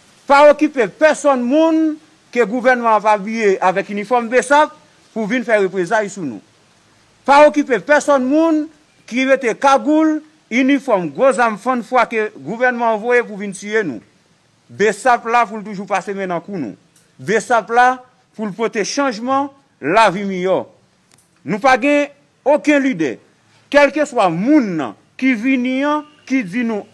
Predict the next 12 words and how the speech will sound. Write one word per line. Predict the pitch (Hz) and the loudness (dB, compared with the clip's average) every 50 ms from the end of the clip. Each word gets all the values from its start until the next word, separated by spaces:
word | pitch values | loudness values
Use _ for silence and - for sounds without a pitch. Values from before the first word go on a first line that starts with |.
| _ - | _ 0
an | 233 269 262 | 0 2 4
avan, | 277 277 247 214 208 277 285 277 | 4 4 4 2 2 0 0 0
se | 254 - 240 220 | -2 -2 -6 -6
li | 214 220 - | -6 -8 -10
ki | 220 | -10
lidè | 196 160 147 131 107 | -8 -6 -6 -6 -6
nou. | 101 90 - _ _ _ _ _ _ _ _ _ _ _ _ _ _ _ _ _ - | -8 -14 -16 _ _ _ _ _ _ _ _ _ _ _ _ _ _ _ _ _ 2
Ariel | 180 196 208 240 254 262 233 | 4 4 6 6 4 4 4
se | - 262 | 0 -4
yon | 262 247 208 | -6 -2 -2
de | 254 240 | -2 -2
facto, | - 262 233 - - - 285 294 294 302 | 0 0 0 0 -2 0 4 4 4 4